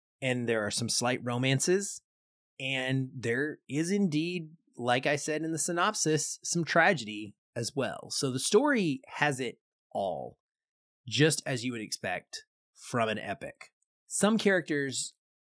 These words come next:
are even clearly just being slightly introduced here, I think, with an eye on the future, and that has me super excited.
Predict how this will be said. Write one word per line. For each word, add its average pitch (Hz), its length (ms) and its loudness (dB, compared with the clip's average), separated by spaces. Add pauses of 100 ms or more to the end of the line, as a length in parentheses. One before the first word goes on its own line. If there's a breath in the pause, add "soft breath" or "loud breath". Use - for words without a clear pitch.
(160)
are 123 140 -2
even 185 340 2
clearly 147 680 -2
just 127 340 -4
being 123 420 -2
slightly 127 440 -2
introduced 110 600 -4
here, 165 420 0 (760)
I 135 120 2
think, 165 420 -4
with 120 160 -4
an 107 200 -6
eye 120 260 2
on 120 120 -4
the 92 80 -6
future, 135 720 0 (640)
and 110 400 -2
that 127 140 4
has 123 180 2
me 107 100 -4
super 101 300 -6
excited. 87 560 -6